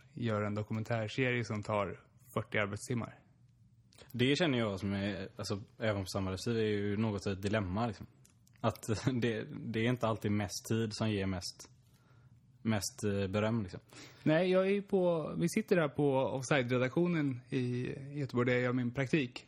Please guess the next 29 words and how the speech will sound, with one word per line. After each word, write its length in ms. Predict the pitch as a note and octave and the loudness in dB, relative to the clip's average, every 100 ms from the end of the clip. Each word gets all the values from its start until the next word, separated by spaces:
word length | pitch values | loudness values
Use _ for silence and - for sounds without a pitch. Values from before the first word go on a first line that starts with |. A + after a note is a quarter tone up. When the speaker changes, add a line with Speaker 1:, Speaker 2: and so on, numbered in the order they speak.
| - | -12
Speaker 1:
Och, 380 | - C3 - - | -4 -4 -4 2
eh, 260 | B2+ A#2 A2+ | 4 4 2
det 80 | |
där 180 | B2 D3 | 4 4
vet 220 | D3+ C#3+ | 4 2
jag 80 | C3+ | 2
att 160 | A#2+ - | 0 2
Johan 220 | B2 A#2+ | 2 4
Orenius 400 | A#2+ D3+ D#3 B2+ | 4 2 2 0
har 60 | B2+ | 0
pratat 320 | C3 A2+ G#2+ | 0 0 0
mycket 220 | A2+ - | -2 0
om 160 | A2 G#2+ | 0 2
nu 120 | G#2+ | 0
när 220 | G#2+ G#2+ | 2 0
Offside 380 | G2+ - C#3+ C#3 | 0 2 2 4
har 180 | A2+ G#2+ | 2 2
en, 240 | G#2+ G#2 - - | -2 -6 -10 -12
eh, 240 | C3+ A#2 G#2+ | -6 -4 -4
podcast. 600 | - A2+ - - - - - - - - - - | -2 -2 0 -4 -4 -16 -20 -20 -20 -20 -20 -16
Att, 460 | - G2+ - _ - | -2 -2 -2 _ -4
eh, 60 | A2+ A2 A2 G#2+ - C3 | -2 0 -2 -4 -4 -2
det 60 | |
är 100 | C#3 | 0
oftast 580 | C#3+ - - D#3+ - - | 0 -4 0 0 0 -10
som 420 | - - C#3 A#2+ | -8 -2 0 0
podcasten 560 | A#2+ D3+ C3 C#3 B2 B2 | 0 -2 2 0 0 0
ger 280 | A#2 G#2+ F2+ - - - - - | 2 0 -4 -10 -20 -20 -20 -20
flest 540 | - B2+ A2 - - | 0 0 0 -8 -12